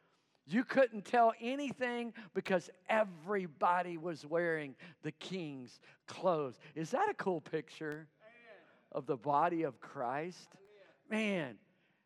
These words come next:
Speaker 1: he noticed that there was somebody there that wasn't wearing the king's clothes, the wedding clothing,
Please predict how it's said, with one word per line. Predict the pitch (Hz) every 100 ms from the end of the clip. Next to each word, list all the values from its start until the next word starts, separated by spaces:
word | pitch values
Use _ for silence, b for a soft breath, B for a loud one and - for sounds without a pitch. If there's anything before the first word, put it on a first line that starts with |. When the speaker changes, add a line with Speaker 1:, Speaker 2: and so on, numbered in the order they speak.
| _ _
Speaker 1:
he | 185 247
noticed | 294 349 349 -
that | 226
there | 233 226
was | 202
somebody | 240 247 247 220
there | 208 247 220
that | 190
wasn't | 185 208 190 190
wearing | 190 208 202 175
the | 156
king's | - 185 185 175 151 - _ _ _ -
clothes, | - 262 196 120 - - - _ _ _ _ _ _
the | 139
wedding | 151 180 208 202 180 143 -
clothing, | - 254 208 127 110